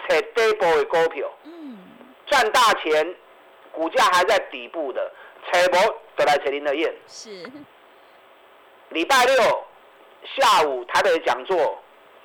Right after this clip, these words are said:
Speaker 1: 礼拜天早上中立，下午台中的讲座，这三场演讲一定要来听。五月三十，台北国际电脑展开幕，大拜拜行情来了，年度最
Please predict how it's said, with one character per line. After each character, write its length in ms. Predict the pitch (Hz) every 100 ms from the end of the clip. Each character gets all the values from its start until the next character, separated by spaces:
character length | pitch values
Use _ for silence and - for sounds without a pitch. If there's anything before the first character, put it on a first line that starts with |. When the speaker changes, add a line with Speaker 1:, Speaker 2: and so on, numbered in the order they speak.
| - - -
Speaker 1:
礼 120 | 147 156
拜 220 | 247 233
天 320 | 226 233 240 -
早 220 | 147 143
上 220 | 240 196 175
中 300 | 208 202 202
立， 280 | 196 135 - - - - -
下 280 | 523 - 160
午 280 | 139 127 - -
台 160 | - 160
中 140 | 196
的 60 | 185
讲 220 | 143 117
座， 260 | 170 135 98 - - -
这 100 | 262
三 220 | 233 196
场 140 | 180 180
演 180 | 208 214
讲 240 | 202 190
一 60 | 214
定 140 | -
要 60 | 180
来 200 | 160 123
听。 140 | 160 151 156 - - - - - - - -
五 140 | 370
月 120 | 247 294 240
三 280 | - 240 247
十， 300 | - 180 185 190
台 200 | - 208
北 160 | 226 180
国 180 | 170
际 140 | 180 214
电 180 | 220 180
脑 160 | 165
展 260 | 180 147 120 113
开 280 | - 175 180
幕， 220 | 185 156 98 - - - - - - - - - -
大 280 | 285 247
拜 260 | - 262 233
拜 240 | 220 226 196
行 180 | 190 202
情 200 | 190 190
来 200 | 160 170
了， 260 | 180 135 - - - - - -
年 220 | 160 190 220 233
度 80 | 277 220 - -
最 220 | 539